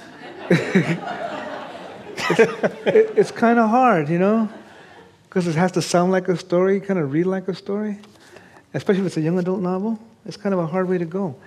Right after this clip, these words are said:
Uh, every time I've attempted it, it hasn't worked. Uh, you know, I make it to the editor,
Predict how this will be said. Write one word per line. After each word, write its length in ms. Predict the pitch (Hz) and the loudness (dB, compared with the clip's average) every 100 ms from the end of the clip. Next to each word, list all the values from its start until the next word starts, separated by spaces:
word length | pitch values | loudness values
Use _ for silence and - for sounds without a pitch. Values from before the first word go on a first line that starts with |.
| - - _ | -20 -20 _
Uh, 140 | - - | -2 0
every 200 | 180 233 | 2 0
time 240 | 233 214 | 0 0
I've 120 | 190 147 | 2 0
attempted 460 | 147 196 190 208 | 0 -2 0 0
it, 360 | 196 165 - - - | -2 -2 -8 -10 -12
it 40 | |
hasn't 380 | 151 170 170 139 | -8 -6 -4 -4
worked. 280 | 139 151 151 - - _ _ - | -2 -4 -6 -20 -20 _ _ -8
Uh, 480 | 156 147 143 139 135 131 _ _ _ _ _ _ _ _ _ _ _ _ | -4 -2 -2 -2 -6 -8 _ _ _ _ _ _ _ _ _ _ _ _
you 140 | 165 | -4
know, 280 | 143 139 147 - _ | -2 -4 -6 -14 _
I 60 | 156 | 0
make 220 | 156 190 | 2 4
it 100 | 196 | 2
to 100 | 180 | 2
the 160 | 147 143 | 2 4
editor, 460 | 165 165 202 208 | 4 2 0 0